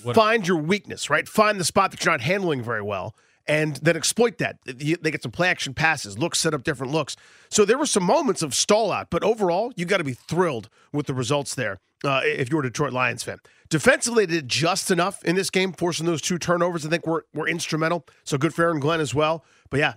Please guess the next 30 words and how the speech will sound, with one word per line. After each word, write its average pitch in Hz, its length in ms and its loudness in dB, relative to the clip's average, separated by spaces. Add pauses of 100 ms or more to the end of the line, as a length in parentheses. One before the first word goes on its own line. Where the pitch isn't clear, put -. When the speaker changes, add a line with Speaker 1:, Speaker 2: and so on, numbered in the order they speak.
Speaker 2:
it, - 280 -4
I 196 120 2
was 196 100 -2
just 160 240 -2
thrilled 175 280 0
for 139 120 -4
those 123 160 -4
fans, 104 320 -6
man. 104 240 -6
I 143 80 4
have 147 100 0
a 135 60 -10
couple 160 240 0
of 135 80 -4
buddies 151 320 0
who, 147 100 -4
who 135 140 -2
are 143 80 -4
Detroit 147 280 -2
Lions 143 320 -2
fans 143 300 -2
that 127 80 -4
I've 107 160 -6 (300)
known 160 240 4
for 151 160 -2
years 151 240 0
and 139 100 -2
years 151 160 0
and 135 100 -4
years, 147 360 -2